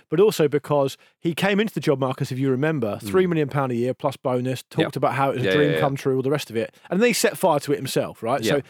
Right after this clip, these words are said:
Speaker 1: he's got to live with that. That's
Speaker 2: Yeah,
Speaker 1: his
Speaker 2: yeah.
Speaker 1: punishment, whatever. But if you look through the lens of Wayne Rooney, you can tell, you can at least get a good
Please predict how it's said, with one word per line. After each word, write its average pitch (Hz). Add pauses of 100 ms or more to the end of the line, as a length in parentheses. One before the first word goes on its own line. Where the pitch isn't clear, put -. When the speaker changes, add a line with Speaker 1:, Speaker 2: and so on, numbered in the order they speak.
(100)
Speaker 1:
he's 220
got 180
to 135
live 127
with 120
that. 147
That's 180
Speaker 2:
Yeah, 127
Speaker 1:
his 98
Speaker 2:
yeah. -
Speaker 1:
punishment, 139
whatever. 120 (440)
But -
if 135
you 170
look 240
through 240
the 214
lens 202
of 151
Wayne 180
Rooney, 165 (260)
you 165
can 160
tell, 170
you 170
can 156
at 156
least 196
get -
a 165
good 185